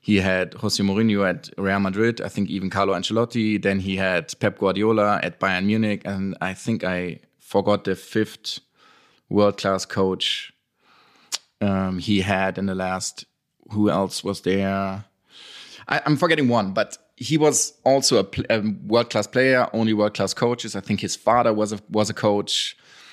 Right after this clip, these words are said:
He, um, played in Spain, in Germany, in England, every time at the best club, won every title you can think of. So he knows what it means.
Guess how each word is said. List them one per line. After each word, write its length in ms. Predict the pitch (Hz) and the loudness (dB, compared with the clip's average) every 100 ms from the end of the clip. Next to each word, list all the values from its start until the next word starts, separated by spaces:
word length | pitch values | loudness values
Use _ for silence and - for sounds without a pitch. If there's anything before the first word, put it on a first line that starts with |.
| - _ | -20 _
He, 520 | - 113 110 110 107 - | 0 2 4 2 0 0
um, 360 | 104 98 98 98 | -2 0 -2 -4
played 420 | 110 110 107 - | 0 2 0 -4
in 560 | - 98 92 87 73 - _ | -4 -2 -2 -4 -6 -12 _
Spain, 580 | - 131 135 165 190 220 - | -6 0 2 2 -2 -6 -4
in 140 | 107 104 | 0 2
Germany, 540 | 123 123 123 120 113 | 2 2 0 -2 -4
in 100 | - | -4
England, 520 | 92 143 127 123 117 - _ _ _ - | 0 2 4 2 -2 -10 _ _ _ 0
every 240 | 120 131 | 0 0
time 420 | - 110 104 104 - | 0 0 0 -2 -6
at 100 | 95 | -6
the 80 | |
best 580 | 92 98 - - - - | -2 -2 -4 -10 -16 -10
club, 320 | - 110 113 - _ - | 0 2 0 -4 _ -8
won 280 | 101 101 - | -2 -2 0
every 260 | 113 117 127 | 0 0 -2
title 380 | - 104 101 | 0 0 -2
you 80 | 98 | -6
can 300 | 95 101 95 | -4 -4 -4
think 280 | - 117 113 | -4 -2 0
of. 360 | 85 87 - _ | 0 -2 -4 _
So 200 | - 117 | -4 -2
he 180 | 107 120 | 0 0
knows 460 | 117 120 117 113 | 2 0 -2 -4
what 120 | - 98 | -4 -6
it 120 | 87 _ - | -6 _ -10
means. 880 | 110 107 127 117 98 92 - - | 0 4 6 6 4 0 -6 -10